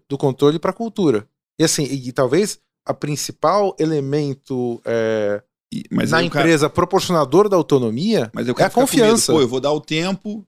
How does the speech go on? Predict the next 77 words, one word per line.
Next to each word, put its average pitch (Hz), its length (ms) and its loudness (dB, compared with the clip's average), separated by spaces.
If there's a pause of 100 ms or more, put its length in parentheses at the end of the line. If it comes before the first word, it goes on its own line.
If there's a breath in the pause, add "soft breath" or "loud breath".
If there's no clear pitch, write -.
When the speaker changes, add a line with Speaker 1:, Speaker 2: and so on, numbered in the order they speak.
Speaker 2:
e 131 80 -4
aí 143 80 2
o 151 40 -4
cara 156 260 0
não 160 180 -6
sabe 156 1040 -2
Speaker 1:
Então, 349 160 -2
des-, 403 180 2
Speaker 2:
minimamente, 165 680 2
ele 165 80 -2
vai 175 100 0
perder 175 280 0
tempo, 160 280 -2
esse - 100 2
Speaker 1:
cara, 135 120 4
Speaker 2:
perder 151 140 4
esse 285 120 0
Speaker 1:
demite. 254 340 2
Speaker 2:
tempo. 101 120 -12 (280)
Speaker 1:
Se - 100 -14
você 254 120 2
não 370 120 0
confia 131 560 0
que - 120 -8
um 156 80 -2
trainee, 196 400 -2
cara, 98 240 -10
um 95 60 -14
trainee, 151 440 -6 (260)
não, 214 200 -6
não 254 180 -6
confia 254 340 -2
Speaker 2:
É, 117 40 4
Speaker 1:
que 208 60 -2
Speaker 2:
o - 20 0
Speaker 1:
o - 40 0
Speaker 2:
trainee 139 300 -2
é 190 40 -2
o 175 40 -6
mais 170 220 -2
alto 165 180 -4
potencial, 151 520 -2
mas 101 140 -4
se - 40 -20 (340)
você 127 100 -2
pensar 156 340 -2
em 139 80 -4
outros, 147 560 0
outros 135 420 -2
Speaker 1:
Mas, - 80 -12
Speaker 2:
cargos, 147 500 -2
Speaker 1:
é, 156 220 2
é, 147 160 4
Speaker 2:
eu, - 40 2
eu - 80 2
não, 180 80 4
Speaker 1:
iFood. 180 360 4
Speaker 2:
eu 185 60 4
não, 190 100 -2
eu 160 140 2
não 185 100 -2
tô, - 180 2
eu 156 80 -2
não 175 80 -2
tô 196 120 0
duvidando, 185 400 0
não, 143 140 0
só 135 120 -2
tô, 156 300 0
tipo, - 240 -10
querendo 151 340 0
mais 147 220 2
a 156 80 2
fundo 160 240 2
Speaker 1:
Provocar, 160 200 2
Speaker 2:
de 156 120 4
Speaker 1:
é. 127 140 -2